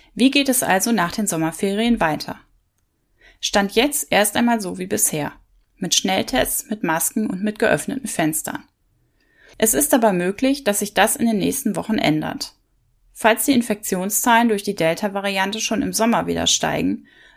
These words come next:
dürfte der Druck auf die Politik zunehmen, vor allem von Elternseite.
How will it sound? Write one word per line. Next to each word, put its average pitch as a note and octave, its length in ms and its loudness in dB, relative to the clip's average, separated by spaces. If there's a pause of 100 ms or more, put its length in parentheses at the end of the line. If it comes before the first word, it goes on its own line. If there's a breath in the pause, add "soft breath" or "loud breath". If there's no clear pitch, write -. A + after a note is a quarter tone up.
dürfte C4 260 4
der A3+ 140 4
Druck C4 360 0
auf F#3 120 -2
die G3 120 -4
Politik A3+ 520 -2
zunehmen, D#3+ 640 -2 (140)
vor - 160 0
allem G3+ 240 2
von A#3+ 160 0
Elternseite. E3+ 800 -4